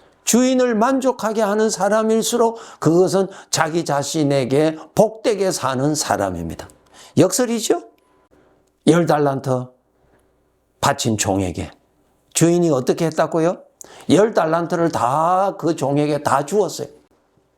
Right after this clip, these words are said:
네 달란트 바친 종에게 네 달란트를 주인이 그 종에게 다 주었어요. 누구를 위해서 헌신했을 때? 주인을 위해서 살았을 때.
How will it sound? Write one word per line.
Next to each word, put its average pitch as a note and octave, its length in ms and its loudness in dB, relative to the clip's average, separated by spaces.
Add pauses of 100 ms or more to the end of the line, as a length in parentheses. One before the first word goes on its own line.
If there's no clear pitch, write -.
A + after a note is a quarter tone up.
(100)
네 F#3+ 280 4
달란트 E3 680 0 (240)
바친 D3 380 0
종에게 A2 560 -2
네 F3+ 280 4
달란트를 F3 640 -2 (460)
주인이 G3+ 580 2
그 F#3+ 180 2
종에게 F3+ 480 -2
다 E3 280 0
주었어요. F#3+ 500 -2 (920)
누구를 D4+ 420 4
위해서 G3+ 320 0
헌신했을 D#3+ 640 0
때? G3+ 240 -2 (340)
주인을 D#4+ 560 2
위해서 G#3 380 2
살았을 D#3 560 -2
때. F#2 180 -6